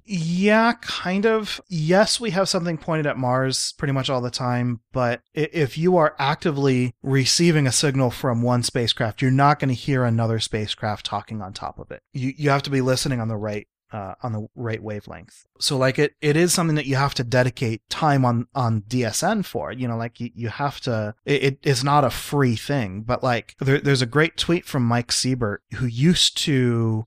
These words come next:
work at J P L. He was actually the flight director for Opportunity for a little bit. And he points out that if the forty-five days runs out mid-October, which is pretty reasonable,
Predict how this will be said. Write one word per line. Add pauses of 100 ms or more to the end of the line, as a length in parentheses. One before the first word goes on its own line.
work
at
J
P
L.
He
was
actually
the
flight
director
for
Opportunity
for
a
little
bit.
And (160)
he
points
out
that (100)
if
the
forty-five
days
runs
out
mid-October,
which
is
pretty
reasonable,